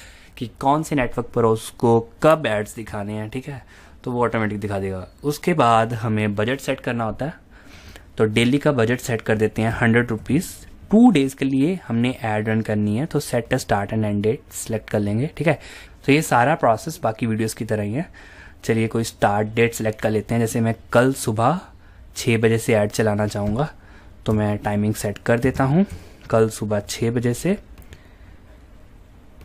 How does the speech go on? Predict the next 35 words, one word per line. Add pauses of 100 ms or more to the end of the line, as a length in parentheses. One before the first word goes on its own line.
(600)
सिर्फ
दो
दिन
ऐड
चलाना
है,
सत्ताईस
से
उन-,
उनतीस
तारीख, (580)
तो (360)
छः
बजे
सुबह
तक
ही (760)
ऐड (400)
चलाना
है, (140)
ठीक
है? (380)
तो
इस
प्रकार
हमारी
ऐड
जो
है
वो
दो
दिन
के
लिए
चलेगी